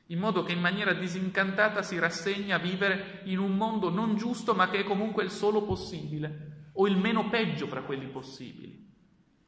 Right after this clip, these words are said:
Chi abbia letto, eh, per ventura sua il libro di Fukuyama sa bene quanto egli insista su questo plesso teorico.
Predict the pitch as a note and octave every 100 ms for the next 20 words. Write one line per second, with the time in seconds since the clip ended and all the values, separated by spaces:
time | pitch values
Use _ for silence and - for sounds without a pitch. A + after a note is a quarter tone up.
0 | _ _ _ _ _ D#3 C#3+ D#3 C#3+ C#3+
1 | D#3 - C#3+ C3+ - - - - - -
2 | - C#3+ C3 C#3 C3+ F3 - - F#3+ D#3
3 | C3+ D3 D3 D3 C#3+ C3 C3 - - -
4 | E3 F3 F#3 D3 D3 D3+ D#3 D3 D#3+ E3
5 | C#3 C#3 C#3 C#3 B2+ - - - D3+ D#3
6 | D3+ D3 D3 F#3 - - - B2+ C#3 -
7 | C#3 C#3 C3 - C3 C3+ B2 - - -
8 | - -